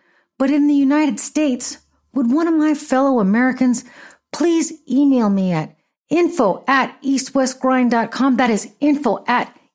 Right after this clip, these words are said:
eastwestgrind dot com. And please tell me, when have you ever seen or witnessed a president going back Franklin D Roosevelt? 'Cause I'm sure that's as far back as,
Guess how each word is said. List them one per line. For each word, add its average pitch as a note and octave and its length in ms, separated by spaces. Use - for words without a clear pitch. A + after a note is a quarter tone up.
eastwestgrind A#3+ 1040
dot A3+ 220
com. A#3 360
And C4+ 160
please C4+ 600
tell D#4+ 240
me, G#3+ 180
when C4+ 320
have B3 220
you G#3+ 200
ever B3 340
seen A#3+ 440
or F#3 220
witnessed G#3 460
a - 120
president A3+ 760
going F4+ 340
back C#4+ 400
Franklin E4 380
D C#4 180
Roosevelt? G#3 600
'Cause C4+ 180
I'm C#4 120
sure D4 240
that's C4 240
as G#3+ 120
far C4 240
back C4 320
as, G#3 240